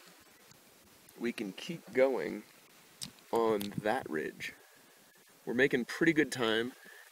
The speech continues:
and our energy levels, we're feeling pretty good. So we're gonna, we're thinking we're gonna try that.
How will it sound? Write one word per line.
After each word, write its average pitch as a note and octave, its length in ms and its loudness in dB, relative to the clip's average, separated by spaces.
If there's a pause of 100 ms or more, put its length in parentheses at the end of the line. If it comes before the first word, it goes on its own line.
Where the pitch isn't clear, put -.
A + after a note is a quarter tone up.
(140)
and G2+ 300 6
our G2 160 6
energy G#2 340 6
levels, F2 640 0 (640)
we're D#3 120 0
feeling C#3+ 340 4
pretty A2 180 4
good. F#2+ 240 4
So A2+ 140 -2
we're A2 100 -2
gonna, A#2 280 -4 (300)
we're A#2+ 80 -4
thinking C3 280 0
we're A2+ 80 2
gonna A2 140 2
try G2+ 280 2
that. G2+ 280 4